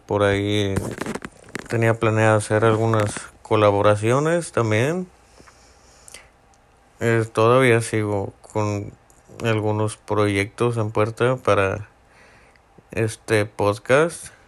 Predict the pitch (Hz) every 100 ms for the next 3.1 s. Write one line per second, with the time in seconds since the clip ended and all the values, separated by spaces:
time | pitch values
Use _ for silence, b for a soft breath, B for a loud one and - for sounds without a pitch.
0 | - 117 - 117 107 107 - 104 104 101
1 | 107 107 104 - 101 98 107 b b b
2 | b b _ - 110 107 104 - 104 113
3 | 156